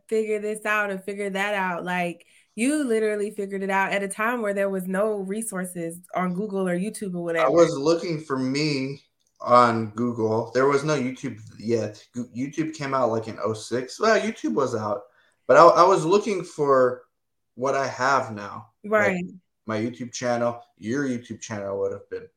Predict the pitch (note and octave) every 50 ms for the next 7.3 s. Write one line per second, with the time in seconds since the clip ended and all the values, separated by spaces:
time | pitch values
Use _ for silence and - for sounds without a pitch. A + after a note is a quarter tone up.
0 | _ _ - - A2 B2 C#3+ D#3+ D#3 D#3 - A2+ G#2 - - - G2+ G2+ G2+ G2
1 | F#2 - G2 F#2+ G2+ - _ - G2 G2 G#2 G#2+ A2 _ _ _ _ - G3+ G#3
2 | G#3 G3 - A2+ A2+ A2+ A2 G#2 - A2+ A2 G#2+ A2 A2+ A2+ A2+ A2+ A2+ A2 G#2+
3 | G#2 G#2 - A2 G#2+ G2+ G#2 G#2 G#2+ G#2+ - - A#2+ A#2+ - - - A#2 A#2 A#2
4 | A2+ - G#2 - - - _ _ - - - - _ _ - - D3+ C#3 B2 A#2+
5 | B2 B2 A#2+ A#2+ B2 D3+ F#3 - - C3 A2 G#2+ G#2+ - A#2+ A#2 A#2+ A#2 C3+ C3
6 | - _ - C3+ C3+ C#3 B2+ G#2+ G#2 - B2 C3 C3+ A#2 A#2+ - G#2 G#2 G2+ G#2
7 | B2+ D3 C#3 A2 G#2 G#2 _